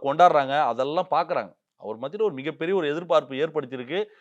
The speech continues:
அவர் வந்தா என்ன மாதிரி ஒரு ஃபோர்ஸா வரும்ன்ற ஒரு அச்சத்தையும் ஏற்படுத்தியிருக்குன்றதுனால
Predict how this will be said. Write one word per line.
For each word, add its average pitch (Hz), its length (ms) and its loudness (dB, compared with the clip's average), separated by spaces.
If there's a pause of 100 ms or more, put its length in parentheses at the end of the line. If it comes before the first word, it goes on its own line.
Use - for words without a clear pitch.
(200)
அவர் 131 260 2
வந்தா 185 300 6
என்ன 208 300 4
மாதிரி 226 280 8
ஒரு 175 140 2
ஃபோர்ஸா 196 240 2
வரும்ன்ற 175 340 4
ஒரு 151 120 4
அச்சத்தையும் 180 420 2
ஏற்படுத்தியிருக்குன்றதுனால 135 1120 0